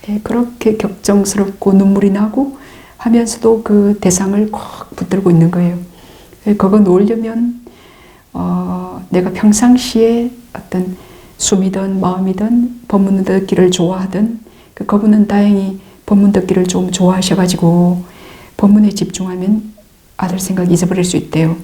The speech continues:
근데 평상시 그분이 법문 듣기를 좋아했기 때문에 그게 가능한 거지, 평상시에 법문도 안 들었고 그러면은 그 상태에서 법문이 무슨 소리인지 안 들려요.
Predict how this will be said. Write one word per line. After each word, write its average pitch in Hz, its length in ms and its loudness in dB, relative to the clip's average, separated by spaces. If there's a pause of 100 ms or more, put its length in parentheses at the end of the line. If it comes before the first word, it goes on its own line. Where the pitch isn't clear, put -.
(600)
근데 202 440 2
평상시 208 720 2
그분이 190 300 0
법문 208 260 6
듣기를 190 300 0
좋아했기 220 520 0
때문에 185 260 0
그게 180 220 2
가능한 185 420 2
거지, 190 560 2 (540)
평상시에 214 500 2
법문도 208 360 4
안 165 140 2
들었고 208 280 0
그러면은 190 440 -2
그 214 280 0
상태에서 208 640 0 (580)
법문이 214 320 4
무슨 175 300 0
소리인지 220 360 -2
안 175 140 2
들려요. 180 540 0